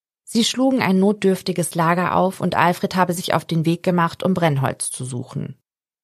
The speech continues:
Als er zurückgekehrt sei, habe er sehen müssen, wie vier Männer um den am Boden liegenden, toten Israel Swan herumgestanden hätten.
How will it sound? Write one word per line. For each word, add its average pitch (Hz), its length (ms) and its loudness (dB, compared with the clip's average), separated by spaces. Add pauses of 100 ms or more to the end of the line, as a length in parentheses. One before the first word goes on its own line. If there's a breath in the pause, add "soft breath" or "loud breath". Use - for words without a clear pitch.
(220)
Als 160 200 2
er 160 80 2
zurückgekehrt 185 680 -2
sei, 190 260 2
habe 180 240 4
er 175 140 4
sehen 180 240 2
müssen, 190 400 0
wie 180 80 -2
vier 226 260 0
Männer 180 440 2
um 175 160 2
den 175 260 2
am 160 160 0
Boden 190 260 2
liegenden, 175 600 2
toten 185 460 0
Israel 170 480 0
Swan 156 360 2
herumgestanden 127 800 -2
hätten. - 380 -6